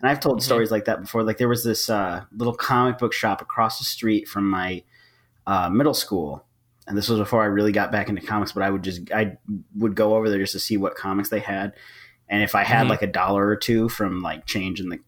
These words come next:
Speaker 1: in the couch or something like that, I would grab one. And I still remember one that I grabbed, and it was Spider-Man number fifty-one, just another Manic Monday. It's,
Speaker 2: Mm.
Speaker 1: it was, it, it's, uh, it's excellent. The cover has fallen off now, but, uh,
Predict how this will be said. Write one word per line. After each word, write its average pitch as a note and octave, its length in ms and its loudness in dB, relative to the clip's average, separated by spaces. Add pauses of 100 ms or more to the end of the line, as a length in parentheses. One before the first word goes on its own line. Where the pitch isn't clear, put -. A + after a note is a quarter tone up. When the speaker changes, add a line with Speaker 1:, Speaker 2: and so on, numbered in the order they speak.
Speaker 1:
in F#2 140 -4
the D#2 80 -16
couch G2 340 -2
or F#2 40 -8
something F#2 340 -6
like F2+ 200 -8
that, F#2 280 -6 (260)
I G2+ 140 -4
would F2+ 180 -6
grab A2+ 340 2
one. F2+ 160 -8
And F#2 100 -8
I F#2 60 -8
still C#3+ 240 0
remember B2 280 2
one G#2+ 200 0
that F#2 100 -4
I F2+ 80 -8
grabbed, F#2 420 -6 (540)
and F#2+ 120 -4
it F2+ 60 -4
was F#2+ 160 -6
Spider-Man B2+ 460 2
number G#2 160 0
fifty-one, A#2+ 680 2
just F#2+ 140 -4
another G#2+ 180 2
Manic G#2 340 0
Monday. F#2 480 -2 (1160)
It's, A#2 160 -6
Speaker 2:
Mm. B2 320 -6
Speaker 1:
it A2+ 80 2
was, G2 360 -6
it, A2+ 320 -2 (200)
it's, A#2+ 340 0
uh, G2+ 300 -2
it's G#2+ 140 -12
excellent. B2+ 360 -4
The - 80 -16
cover E3+ 360 0
has A#2+ 140 -6
fallen G#2+ 360 -4
off F#2+ 240 -8
now, F#2+ 260 -12 (540)
but, C#3 280 2 (1080)
uh, C#3+ 260 4